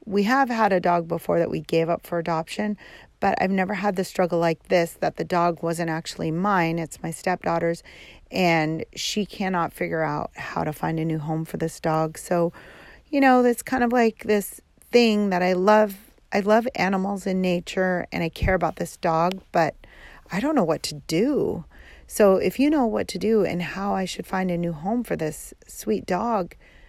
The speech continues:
let me know, because I'm, I'm perplexed. And if any of you guys have kids or, um, have known people who've done things where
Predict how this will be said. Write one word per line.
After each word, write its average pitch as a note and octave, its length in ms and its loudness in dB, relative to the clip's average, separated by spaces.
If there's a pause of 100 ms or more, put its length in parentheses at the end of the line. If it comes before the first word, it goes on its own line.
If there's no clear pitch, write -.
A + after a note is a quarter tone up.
(300)
let D#3+ 120 -4
me G3 100 -2
know, D#3+ 360 -4
because - 600 -10 (340)
I'm, F3+ 380 -6 (160)
I'm F#3+ 100 -2
perplexed. - 680 -2
And D#3 180 -6 (1000)
if - 300 -4
any C4+ 220 4
of A3+ 60 0
you G#3+ 140 0
guys F#3+ 280 -2
have F3 340 -2 (140)
kids F#3 560 0
or, D#3+ 560 0
um, A1 440 -8 (300)
have F#3 160 0
known F#3+ 340 2
people E3 540 -2
who've E3+ 240 -2
done G#3 260 2
things F3+ 380 -4
where D#3 260 2